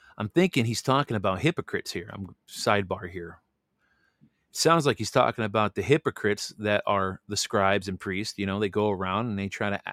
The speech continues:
you know, they, they use their status, if you will, for the benefit of themselves rather than serving others. They're self-serving, you know, for themselves rather than serving others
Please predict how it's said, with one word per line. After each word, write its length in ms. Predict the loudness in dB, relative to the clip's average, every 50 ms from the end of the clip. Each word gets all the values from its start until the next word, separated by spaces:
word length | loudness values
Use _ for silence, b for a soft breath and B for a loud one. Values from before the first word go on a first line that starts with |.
| _ -8
you 120 | -6 -4
know, 220 | -2 -2 -2 -2 -2
they, 280 | 0 0 -2 -2 -4 b b b b b b b b b b b _ _
they 80 | 0 0
use 440 | 0 2 2 2 4 4 2 2 0
their 120 | 0 0
status, 640 | 2 0 0 2 2 2 4 4 2 2 0 0 -2
if 160 | -2 -2 -2
you 100 | -4 -2
will, 440 | 0 0 0 2 0 0 -2 -6 -10 _ _ _ _ _ _ _ _ _ _ _ _ _ _ _ _ _ _ _ _ _ _ _ _ _ _ _ _ _ _ _ _ _ _ _ _ _ _ _ _ _ _ _ _
for 140 | -2 0 2
the 120 | 2 2
benefit 420 | 2 4 4 4 2 0 2 0
of 100 | 0 2
themselves 720 | 0 -2 -2 -2 -2 0 0 0 0 0 -2 -6 -10 -6 0
rather 260 | 2 2 2 2 0
than 160 | -2 -2 -2
serving 460 | -2 -2 0 0 0 0 0 0 0
others. 360 | 0 0 0 0 -2 -2 -2 -2
They're 200 | -2 -2 -2 -2
self-serving, 840 | -2 0 0 -2 -2 -2 -4 -2 -2 0 0 -2 -2 -4 -6 -8 -6
you 140 | -4 -2 -2
know, 280 | -2 -2 -4 -6 -8 _ _ _ _ _ _ _ _ _ _ _ _ _ _ _ _ _ _ _
for 120 | -8 -6
themselves 560 | -4 -4 -2 -2 0 2 2 2 2 0 0 0
rather 200 | 0 0 0 0
than 100 | -2 -2
serving 420 | -4 -2 0 0 0 0 -2 -2
others 460 | -2 -2 -2 -6 -14 -16 -18 -20 -20